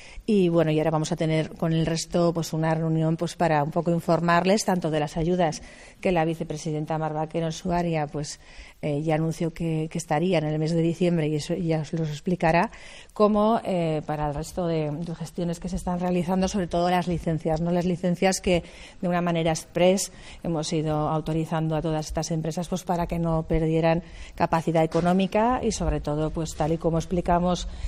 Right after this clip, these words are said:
el día que hubo que evacuar tanto a los vecinos como a las empresas, pues, que fuera todo muy rápido y fuéramos eficaces, ¿no? Que es lo que, lo que todo el mundo querría, que nos,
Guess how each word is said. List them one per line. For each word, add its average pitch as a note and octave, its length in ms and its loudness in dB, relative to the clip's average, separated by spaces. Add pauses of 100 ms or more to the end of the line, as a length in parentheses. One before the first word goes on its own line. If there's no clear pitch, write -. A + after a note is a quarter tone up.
(200)
el G3+ 140 6
día G3+ 240 6
que F#3+ 100 0
hubo E3+ 160 2
que F3 120 0
evacuar F#3+ 420 6
tanto D#3+ 260 2
a - 20 4
los D#3+ 140 2
vecinos F3 460 0
como F#3 220 2
a F#3 40 4
las F3+ 200 2
empresas, F#3+ 560 2
pues, - 160 -6
que F3 120 -6
fuera D#3 260 -2
todo E3 480 0
muy E3+ 480 0
rápido F#3 560 0 (380)
y G3+ 120 2
fuéramos G3+ 580 2
eficaces, F3+ 600 -2
¿no? F3 180 0
Que - 80 -8
es D#3+ 100 -6
lo E3+ 120 2
que, D#3+ 320 2 (380)
lo G3 160 0
que E3 200 0
todo F#3+ 220 0
el F#3+ 40 2
mundo G3 280 0
querría, F3+ 420 0
que F3+ 80 0
nos, F3 180 0